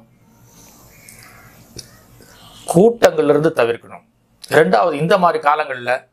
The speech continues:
உறவுகளா இருக்கட்டும், நண்பர்களா இருக்கட்டும், திருமணங்கள், மரண நிகழ்ச்சிகள், இந்த மாதிரி விஷயத்தை கூட ஓரளவுக்கு தவிர்க்கலாம். அதாவது ஒற்றை அந்த blood ரிலேஷ்-,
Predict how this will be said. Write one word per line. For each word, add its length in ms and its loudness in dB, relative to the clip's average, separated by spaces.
உறவுகளா 460 2
இருக்கட்டும், 440 -6
நண்பர்களா 460 0
இருக்கட்டும், 380 -10
திருமணங்கள், 640 -2
மரண 340 2
நிகழ்ச்சிகள், 540 -2
இந்த 200 2
மாதிரி 200 2
விஷயத்தை 220 -2
கூட 240 -6
ஓரளவுக்கு 360 -2
தவிர்க்கலாம். 460 -6
அதாவது 300 -2
ஒற்றை 300 -6
அந்த 200 -2
blood 300 -6
ரிலேஷ்-, 280 -4